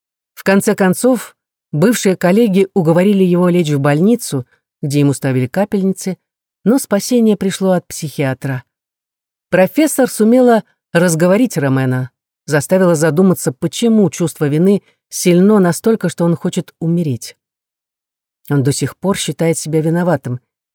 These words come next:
Нельзя было реагировать подобным образом на инсинуации четырнадцатилетней мерзавки. Вкус к жизни вернулся, несмотря ни на что. Он начал гулять, снова полюбил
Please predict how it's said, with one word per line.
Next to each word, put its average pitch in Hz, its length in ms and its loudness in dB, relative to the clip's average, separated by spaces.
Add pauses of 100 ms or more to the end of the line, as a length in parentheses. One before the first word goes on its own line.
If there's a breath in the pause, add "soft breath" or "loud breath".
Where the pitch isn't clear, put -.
(160)
Нельзя 147 480 0
было 143 240 2
реагировать 151 580 0
подобным 160 440 0
образом 147 440 0 (300)
на 143 140 0
инсинуации 143 580 -2
четырнадцатилетней 139 840 -4
мерзавки. 143 600 -4 (840)
Вкус 311 320 0
к 175 80 0
жизни 254 340 4
вернулся, 160 560 2
несмотря 151 520 0
ни 214 100 4
на 156 140 2
что. 131 320 -10 (600)
Он 262 180 4
начал 143 320 0
гулять, 175 540 0 (280)
снова 143 380 -2
полюбил 135 560 -2